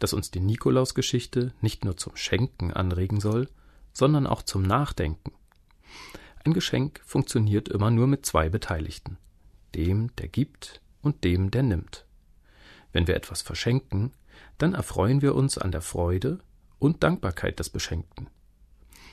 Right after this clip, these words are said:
Gleichzeitig aber sollten wir auch dankbar sein, dass wir etwas weitergeben können. So schreibt Karl Herbert Mandl: „Auf nichts, auf überhaupt nichts können wir stolz sein,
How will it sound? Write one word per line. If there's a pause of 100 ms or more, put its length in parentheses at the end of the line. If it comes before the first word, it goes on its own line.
(280)
Gleichzeitig
aber
sollten
wir
auch
dankbar
sein, (280)
dass
wir
etwas
weitergeben
können. (760)
So
schreibt
Karl
Herbert
Mandl: (1300)
„Auf
nichts, (280)
auf
überhaupt
nichts
können
wir
stolz
sein,